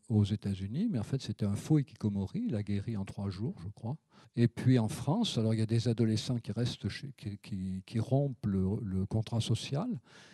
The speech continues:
qui restent chez eux, mais, euh, très souvent, ce sont des pathologies identifiées, c'est-à-dire psychose, autisme, euh, phobie sociale.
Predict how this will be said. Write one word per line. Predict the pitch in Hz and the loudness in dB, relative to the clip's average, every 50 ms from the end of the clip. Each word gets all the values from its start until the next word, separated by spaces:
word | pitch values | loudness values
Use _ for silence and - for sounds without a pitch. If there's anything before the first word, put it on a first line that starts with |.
| - - _ - | -20 -20 _ -2
qui | - 120 | 0 2
restent | 117 - 156 151 - - - 117 | 4 4 4 2 2 2 0 0
chez | - - 113 104 98 98 101 | 0 0 -2 -2 -2 0 2
eux, | 139 175 233 226 - - - - _ _ | 2 4 2 2 -2 -6 -16 -20 _ _
mais, | - 110 117 123 135 151 151 151 - | -4 0 4 4 6 4 4 2 4
euh, | 123 117 | 4 4
très | 113 - - 151 143 | 4 6 4 2 2
souvent, | - - 139 113 123 151 175 208 | 2 2 0 2 2 2 2 2
ce | 208 - - - 123 | 0 0 0 0 0
sont | - - - 160 160 | 0 0 0 0 0
des | 143 120 107 | 2 0 2
pathologies | - 139 135 - 147 127 120 120 120 110 110 156 151 139 | 2 2 2 4 4 4 4 4 4 2 2 0 0 0
identifiées, | 127 127 131 117 - 143 123 - - - 135 123 110 | 0 0 -2 -2 -2 -4 -4 -6 -8 -8 -6 -6 -4
c'est-à-dire | - - - 104 95 - 101 98 92 | -6 -6 -6 -8 -6 -4 -4 -4 -4
psychose, | - - - 104 - - - 110 110 117 123 127 113 101 | -4 -6 -8 -8 -8 -4 -2 2 4 4 4 4 4 2
autisme, | 101 95 - _ - 113 110 117 120 120 113 104 98 | -2 -4 -4 _ -4 -2 -2 -2 -2 -2 -4 -4 -4
euh, | 98 95 95 95 98 104 110 117 | -4 -2 -2 -2 -4 -4 -6 -4
phobie | - - 123 113 117 | -2 -2 0 0 -2
sociale. | - - 117 - - - 92 92 | -2 -2 -4 -4 -4 -6 -8 -8